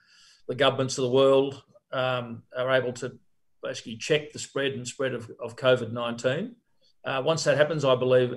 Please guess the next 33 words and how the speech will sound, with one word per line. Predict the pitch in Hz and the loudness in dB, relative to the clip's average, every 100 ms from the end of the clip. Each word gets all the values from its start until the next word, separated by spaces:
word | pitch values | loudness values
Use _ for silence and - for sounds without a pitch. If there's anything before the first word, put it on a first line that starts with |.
| - | -6
animal | 147 147 135 | -4 -4 -6
spirits, | - - 143 185 - - - | -8 0 0 0 -6 -14 -14
consumer | 127 - 160 135 | -12 -4 -4 -2
confidence | 143 135 151 151 - | -4 -4 -4 -6 -6
and | 117 | -10
business | 120 127 123 | -10 -10 -8
confidence | 135 127 139 123 - | -4 -4 -4 -8 -8
will | 117 | -4
reassert | 135 123 - 131 | -2 -2 -2 -2
itself. | 123 - 135 208 - _ _ - | -2 -4 -2 -2 -6 _ _ -8
I | - | -4
think | 147 131 | -2 -2
that's | 131 123 - - | -4 -4 -8 -4
rather | 135 139 123 | -2 0 -4
close | - 131 131 - | -4 -2 -2 -4
to | 117 | -6
hand. | 123 139 208 240 _ | -4 -4 -6 -10 _
I | 123 | -10
think | 131 | -8
it's | - - | -8 -4
sooner | 135 120 | -4 -4
than | 120 | -8
you | 123 | -6
think. | 151 214 - _ _ _ _ - | -6 -6 -16 _ _ _ _ -4
And | 151 | 0
I | 147 147 | 2 2
think | 151 135 | 0 2
that | 147 151 | 4 4
will | 151 | 2
spark | - - 143 139 147 | -10 -4 -2 0 -2
a | 135 127 | -2 -4
consumer | 127 117 156 143 127 | -8 -8 -4 -2 0
revival, | 120 120 127 131 139 254 - | -2 0 0 0 -2 -6 -8